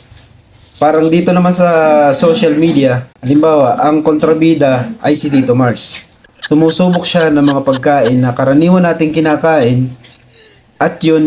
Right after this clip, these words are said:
yung bibigyan niya ng maarteng review or maarteng reaction. Which is doon tinatamaan yung, ah, isipan ng bawat Pilipino na nanonood nito na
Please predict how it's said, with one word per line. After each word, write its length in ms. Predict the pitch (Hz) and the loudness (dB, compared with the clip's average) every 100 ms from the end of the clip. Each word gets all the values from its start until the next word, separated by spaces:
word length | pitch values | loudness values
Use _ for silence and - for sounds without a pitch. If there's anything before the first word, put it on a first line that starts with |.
| 151 | 2
yung 320 | 165 170 175 175 - - - - | 2 0 -2 -8 -16 -18 -14 -10
bibigyan 480 | 135 180 170 156 170 | 0 2 2 0 0
niya 160 | 160 156 | 2 2
ng 320 | 147 143 143 | 2 2 2
maarteng 800 | 143 160 170 165 151 151 151 - - _ _ | 2 0 0 0 2 2 0 -4 -12 _ _
review 480 | - 156 175 170 107 - _ _ _ _ _ _ - | -4 0 2 0 0 -10 _ _ _ _ _ _ -2
or 160 | 131 139 | 0 2
maarteng 480 | 151 156 - 156 | 0 0 0 0
reaction. 560 | 151 127 - - 135 98 - _ _ _ _ _ _ _ _ _ | 0 -2 -4 -4 -2 -4 -10 _ _ _ _ _ _ _ _ _
Which 160 | 151 180 | -4 -2
is 160 | 190 180 | -2 0
doon 160 | 196 | 0
tinatamaan 800 | 190 175 170 170 175 175 151 151 | 0 0 0 -2 -2 0 2 2
yung, 400 | 156 160 160 160 - _ _ _ _ _ _ | 2 2 0 -4 -10 _ _ _ _ _ _
ah, 1040 | - 135 143 143 135 135 127 123 117 110 110 - _ _ _ | -4 -2 0 0 0 0 0 -2 -2 -4 -8 -18 _ _ _
isipan 640 | 160 175 185 180 151 147 | -2 2 0 2 0 2
ng 160 | 147 147 | 2 2
bawat 320 | 143 147 143 | 2 0 0
Pilipino 400 | 147 135 151 147 | -2 0 0 2
na 80 | 143 | 0
nanonood 400 | 143 143 143 143 | 2 2 2 2
nito 240 | 156 135 | 0 0
na 320 | 127 127 113 | 0 0 -4